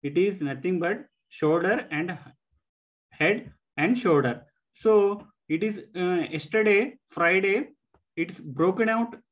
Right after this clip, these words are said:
neckline. So it is looking like inverted and head and shoulder formation. So for next week, we have to buy Maruti near seven thousand five hundred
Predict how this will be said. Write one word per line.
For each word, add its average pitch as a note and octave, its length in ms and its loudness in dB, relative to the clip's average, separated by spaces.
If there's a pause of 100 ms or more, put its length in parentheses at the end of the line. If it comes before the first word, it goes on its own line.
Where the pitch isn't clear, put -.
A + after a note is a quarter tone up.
(120)
neckline. D3 600 0 (160)
So G#3 520 -2 (560)
it E3 140 -6
is G#3+ 100 -4
looking A3 380 -4
like A3 340 -2
inverted G#3 480 0
and G#3+ 220 -4
head E3+ 160 -4
and F#3+ 160 -6
shoulder F#3 240 -2
formation. D#3 680 -2 (320)
So F3+ 480 -2 (260)
for E3 140 2
next E3+ 340 -2
week, A#3 360 -2 (160)
we D#3 80 -2
have F#3 240 0
to F#3 100 0
buy F#3+ 520 -2 (1200)
Maruti F#3+ 500 -4
near F#3 260 -2
seven E3+ 460 -4
thousand F#3+ 340 -6
five F#3 200 0
hundred G3 420 -2